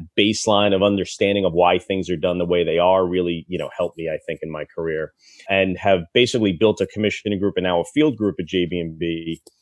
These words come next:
And in parallel, been working with the Building Commissioning Association, which is a nonprofit organization, um, the largest, really the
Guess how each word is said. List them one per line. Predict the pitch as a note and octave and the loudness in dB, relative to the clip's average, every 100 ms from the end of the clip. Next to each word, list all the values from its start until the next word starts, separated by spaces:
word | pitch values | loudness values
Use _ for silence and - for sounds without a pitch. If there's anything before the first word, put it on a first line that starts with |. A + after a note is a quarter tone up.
| _ _ | _ _
And | G2 G2 A2 | -2 0 0
in | G#2 | -2
parallel, | - D#3+ D3+ A2+ A2 | 2 6 8 8 6
been | G2+ G2+ | 4 4
working | A#2 A#2 G#2 | 4 4 2
with | F#2+ | 2
the | F2+ | 4
Building | A2 G#2+ G2+ | 4 4 0
Commissioning | G#2 G2+ - F#2 F2 | -2 -2 -2 -4 -4
Association, | - F2+ - F2 E2+ - F2+ | 0 0 0 0 0 -2 -2
which | F2+ - | -2 -2
is | F2+ F2 | -4 -2
a | |
nonprofit | F#2 G#2+ G2 - F#2+ - F#2+ | 2 2 2 4 4 4 0
organization, | F#2 F2+ E2+ F2 F2 - F2+ E2+ - _ _ _ | 0 0 -2 -2 -2 -2 -4 -4 -8 _ _ _
um, | F2 F2 E2+ | -4 -2 2
the | |
largest, | F2+ F2+ G2+ A2+ G#2+ A2 G2+ - - - | 2 4 6 6 4 2 2 0 -10 -2
really | A2 D3 C3 | 4 6 6
the | F#2+ | 2